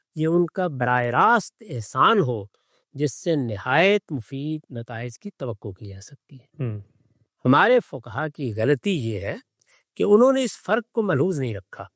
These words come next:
Speaker 1: اور اس طرح قتل جیسے سنگین جرم کو معاشرے سے بے تعلق کر کے محض قاتل اور مقتول کے اولیاء کے مابین ایک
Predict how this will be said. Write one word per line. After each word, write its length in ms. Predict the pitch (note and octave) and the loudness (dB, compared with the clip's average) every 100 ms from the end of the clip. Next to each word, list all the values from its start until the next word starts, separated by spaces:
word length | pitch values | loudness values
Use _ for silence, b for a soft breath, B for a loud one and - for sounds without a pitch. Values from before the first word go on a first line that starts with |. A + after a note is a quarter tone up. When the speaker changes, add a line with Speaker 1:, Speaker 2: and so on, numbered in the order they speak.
| - | -4
Speaker 1:
اور 180 | D3 F3+ | 2 4
اس 200 | F3+ - | 4 2
طرح 240 | G#3+ G#3+ - - | 2 2 0 -2
قتل 360 | B3 A#3+ C#4 A3 | -2 2 2 2
جیسے 400 | F3 D3+ F#3 D3 | 0 0 0 0
سنگین 840 | - C3 A#2 A2+ E3+ B3 C#4 A#3 | 0 -2 -2 2 6 6 6 4
جرم 320 | C#3 C3+ C3+ | 2 0 -2
کو 360 | A2+ A#2+ F3+ _ _ _ _ _ | -4 -6 -6 _ _ _ _ _
معاشرے 640 | C3 A2+ B2+ D#3+ - G#3+ G#3 | -6 0 2 2 4 4 4
سے 200 | - A3 | 4 0
بے 280 | C#3 C3 E3 - | 2 4 4 2
تعلق 380 | C#3+ C#3 G3+ A#3 - | 0 4 4 2 2
کر 160 | D3 A#2 | -4 -4
کے 240 | B2+ G2+ - _ _ _ _ | -10 -14 -16 _ _ _ _
محض 360 | C3+ C#3+ D#3 F3+ - _ | -2 2 4 2 0 _
قاتل 540 | D3+ C#3 D#3+ - A3 B3 | 0 2 2 4 4 4
اور 160 | - E3 | 0 0
مقتول 680 | C#3+ B2 - - F#3+ A#3 A#3 | 0 -2 -6 0 4 4 2
کے 200 | - G#3+ | 2 0
اولیاء 560 | F#3 C#3+ D3 D#3+ F#3 F3+ - | 4 2 4 4 2 2 -2
کے 120 | E3 | -4
مابین 580 | C3 A#2+ A#2 D#3+ A3 A#3+ | -2 -2 2 4 4 4
ایک 200 | G#3+ | 0